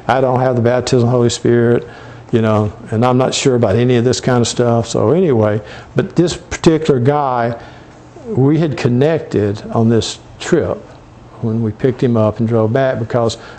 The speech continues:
we were doing errands, and so I was driving, and so a lot of times it'd just be me and him sitting in the van while they went in the stores and stuff. You know, we wouldn't let him go in 'cause he'd steal something,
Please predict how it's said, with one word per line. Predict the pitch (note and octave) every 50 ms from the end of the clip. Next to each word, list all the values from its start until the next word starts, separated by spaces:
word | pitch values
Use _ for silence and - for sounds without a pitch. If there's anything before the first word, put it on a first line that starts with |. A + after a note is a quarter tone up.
| - -
we | C3 C3+
were | C3 A#2+
doing | B2 B2+ C3 B2+ A#2+ A#2+
errands, | A#2+ B2 D3 D#3+ C#3+ A#2+ G#2+ A2+ A2+ A2+
and | A#2+ A2+
so | - - A#2 G#2 A2
I | A#2+ B2+
was | B2+ A#2+ A2
driving, | - - C3 B2+ C#3+ C#3+ C3 G#2+ A2 A2 A2 A2 G#2 - - - - - - - - - - -
and | A2 A2
so | - - A#2+
a | A2+
lot | A#2+ B2+ B2+
of | B2+
times | - C3+ B2 A#2 A#2 A2+ A2 -
it'd | D2 - A2+ A2+ A2
just | B2+ B2 - -
be | B2+ B2
me | A#2 B2+ B2+
and | B2 A#2
him | A2+ C3+ B2+ A#2+ A2+
sitting | - - B2+ A#2+ A#2+ A#2
in | A2
the | G#2+ G2+
van | A2 C3+ C#3+ C3+ B2 A#2 G#2+
while | G#2+ G2+
they | G#2+ A#2+ A2+
went | A2+ A2+ A#2+ A2+ A2+
in | A2
the | G#2 G2
stores | - - - D3 C#3 B2 G#2+ G#2 G2+ -
and | - -
stuff. | - - - - - - - - - - - -
You | A2+ A2 G3 - - B2
know, | A#2+ A2+
we | G2 A2+
wouldn't | B2+ C3+ C#3+ G#2 G2+ G#2
let | A2 B2+ A#2+ -
him | C3 C3 A#2 G#2+
go | G2+ G2 G2+ G2
in | A2 B2+ C3+
'cause | A2+ A2 G#2
he'd | A#2+ C#3 B2
steal | - - - G3 G#3+ E3+
something, | - - - - - - -